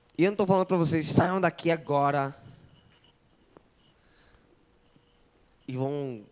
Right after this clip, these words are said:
parar o trânsito e vão fazer alguma coisa, vão queimar pneu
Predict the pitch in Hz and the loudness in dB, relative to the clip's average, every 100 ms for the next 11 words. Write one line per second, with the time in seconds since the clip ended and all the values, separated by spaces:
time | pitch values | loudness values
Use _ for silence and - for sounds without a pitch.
0 | _ 123 123 127 123 - 117 117 123 117 | _ -4 -2 -2 -4 -6 -6 -6 -6 -10
1 | - 117 113 - _ - _ _ _ _ | -10 -12 -12 -18 _ -20 _ _ _ _
2 | _ _ _ _ _ _ _ _ _ _ | _ _ _ _ _ _ _ _ _ _
3 | _ _ _ _ _ _ _ _ _ _ | _ _ _ _ _ _ _ _ _ _
4 | _ - 117 120 123 117 123 123 120 123 | _ -14 -8 -4 -4 -4 -4 -4 -2 -2
5 | 120 117 - 110 120 120 123 120 - 113 | -2 -4 -6 -4 -4 -2 -2 -4 -6 -8
6 | 110 113 120 120 120 | -4 -2 -2 -4 -8